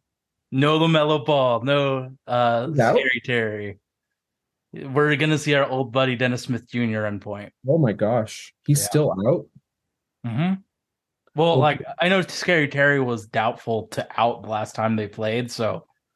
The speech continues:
Speaker 1: I assume that T-, Scary Terry is the only real point guard that potentially could happen. I think LaMelo Ball is gonna be securely out, but
Speaker 2: Yeah. No Cody Martin, uh, on Saturday, and no Gordon Hayward on Saturday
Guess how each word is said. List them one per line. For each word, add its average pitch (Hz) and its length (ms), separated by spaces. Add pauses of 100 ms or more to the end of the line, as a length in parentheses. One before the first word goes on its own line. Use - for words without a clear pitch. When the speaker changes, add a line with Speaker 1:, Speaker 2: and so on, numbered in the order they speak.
(100)
Speaker 1:
I 123 120
assume 147 420
that 123 160
T-, 147 160
Scary 117 320
Terry 117 420
is 104 180
the 117 340
only 123 500 (540)
real 135 260
point 156 280
guard 131 280
that 113 200 (120)
potentially 151 480
could 104 120
happen. 107 520 (420)
I 135 60
think 139 180
LaMelo 131 400
Ball 113 240
is - 140
gonna 107 160
be 104 200
securely 120 600
out, 120 460
but 85 220
Speaker 2:
Yeah. 117 440 (200)
No 151 360
Cody 160 340
Martin, 135 520 (320)
uh, 123 280
on 120 140
Saturday, 117 340
and 113 100
no 120 140
Gordon 120 320
Hayward 107 320
on 101 140
Saturday 101 400